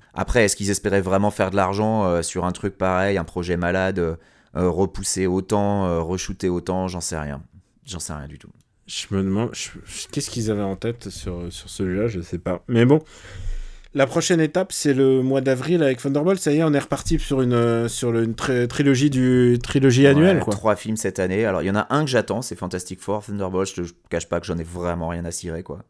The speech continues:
Speaker 2: Fantastic
Speaker 1: Enfin,
Speaker 2: Four, les gens ont encore de l'espoir, mais tu sais, moi, je
Speaker 1: je serais content de revoir Yelena, euh, dans Thunderbolts, mais c'est vraiment le seul personnage que j'ai envie de revoir, quoi.
Speaker 2: Yelena, euh, tu veux dire la, la White Wi-, la White
Speaker 1: La
Speaker 2: Widow ?
Speaker 1: nouvelle, euh, voilà, la, la White Widow, c'est parce que c'est Flo-Flo, quoi.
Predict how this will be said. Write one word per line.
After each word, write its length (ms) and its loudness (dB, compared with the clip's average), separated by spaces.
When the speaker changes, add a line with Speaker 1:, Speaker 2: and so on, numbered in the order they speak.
Speaker 2:
Fantastic 480 -4
Speaker 1:
Enfin, 120 2
Speaker 2:
Four, 80 8
les 100 6
gens 220 6
ont 120 6
encore 260 2
de 80 4
l'espoir, 680 4
mais 160 0
tu 140 -14
sais, 180 -2
moi, 180 0
je 180 -8
Speaker 1:
je 60 -4
serais 140 0
content 280 -2
de 60 -2
revoir 320 4
Yelena, 520 2
euh, 200 2
dans 100 -4
Thunderbolts, 640 -2
mais 100 -6
c'est 180 -6
vraiment 240 -2
le 60 -2
seul 200 -6
personnage 360 -6
que 80 -10
j'ai 100 -6
envie 140 -6
de 80 -4
revoir, 260 -4
quoi. 100 -20
Speaker 2:
Yelena, 480 4
euh, 100 -2
tu 160 -6
veux 60 2
dire 240 4
la, 560 0
la 120 0
White 260 -2
Wi-, 260 -2
la 120 2
White 200 0
Speaker 1:
La 120 -2
Speaker 2:
Widow ? 80 2
Speaker 1:
nouvelle, 340 2
euh, 120 4
voilà, 320 2
la, 100 0
la 280 -4
White 240 -4
Widow, 240 -4
c'est 240 -6
parce 300 -8
que 80 -14
c'est 140 -6
Flo-Flo, 440 -4
quoi. 200 -6